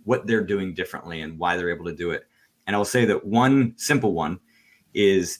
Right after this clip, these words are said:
they have a ruthless attention to their own weaknesses, not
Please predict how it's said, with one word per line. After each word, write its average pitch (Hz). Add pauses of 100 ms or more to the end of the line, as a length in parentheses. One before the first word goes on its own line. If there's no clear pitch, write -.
they 113
have 104 (100)
a 98
ruthless 98 (280)
attention 110
to 98
their 95
own 95
weaknesses, 85 (340)
not 127